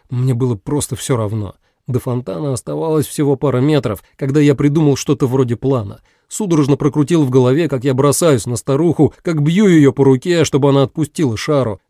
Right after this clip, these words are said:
Эта собака столько раз меня выручала. Она была частью нового прекрасного мира, который я искренне полюбил. И более того, она стала мне другом.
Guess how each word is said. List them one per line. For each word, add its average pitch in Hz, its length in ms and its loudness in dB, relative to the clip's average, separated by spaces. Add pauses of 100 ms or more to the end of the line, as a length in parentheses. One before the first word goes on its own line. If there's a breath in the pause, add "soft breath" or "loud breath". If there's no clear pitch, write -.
Эта - 160 -14
собака - 460 -10
столько 165 420 -2
раз 170 260 0
меня 135 240 2
выручала. 117 640 -4 (140)
Она 135 180 -6
была 196 220 -8
частью 170 440 -2
нового 151 540 2
прекрасного 175 720 -2
мира, 175 480 -4
который 151 400 -6
я 143 120 -4
искренне 123 580 -6
полюбил. 123 600 -4 (120)
И 139 100 -4
более 135 400 4
того, 107 400 -2
она 143 320 -2
стала 170 400 -6
мне 139 300 -2
другом. 113 540 -6